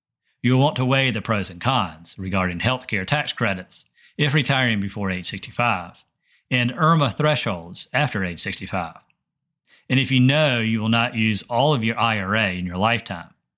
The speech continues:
Doing Roth conversions so your heirs will receive tax-free inheritance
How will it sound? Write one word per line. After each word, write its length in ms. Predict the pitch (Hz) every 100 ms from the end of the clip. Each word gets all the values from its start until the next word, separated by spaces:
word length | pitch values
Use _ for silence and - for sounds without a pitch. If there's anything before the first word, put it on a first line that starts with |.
| _ _ _ -
Doing 260 | 123 135 117
Roth 300 | 127 135 -
conversions 840 | 131 135 143 98 95 85 - - _ _
so 120 | -
your 220 | 120 117 127
heirs 440 | 139 151 123 104
will 120 | 110
receive 440 | 107 - 110 101 -
tax-free 540 | 123 110 - 110 98
inheritance 680 | 92 127 127 - - -